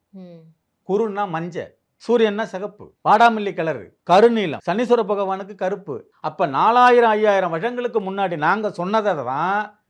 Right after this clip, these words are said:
Speaker 2: நாங்கன்னா நான் இல்ல, அந்த வம்சாவழியா வந்தனா, நான் சொன்னதை தான் இப்ப உங்க விஞ்ஞானம் அதை அப்படி ஒத்துக்குது.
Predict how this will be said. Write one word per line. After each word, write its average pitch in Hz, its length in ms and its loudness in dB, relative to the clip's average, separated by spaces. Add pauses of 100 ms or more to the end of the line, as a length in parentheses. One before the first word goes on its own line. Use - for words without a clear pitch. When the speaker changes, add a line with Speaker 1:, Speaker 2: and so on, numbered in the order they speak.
(160)
Speaker 2:
நாங்கன்னா 226 460 2
நான் 208 220 0
இல்ல, 196 160 -2
அந்த 147 140 0
வம்சாவழியா 220 560 0 (100)
வந்தனா, 180 340 -8 (220)
நான் 208 280 2
சொன்னதை 247 380 -6
தான் 277 100 -6
இப்ப 247 140 -6
உங்க 220 120 -6
விஞ்ஞானம் 240 400 -8
அதை 202 180 2
அப்படி 233 240 0
ஒத்துக்குது. 214 500 -6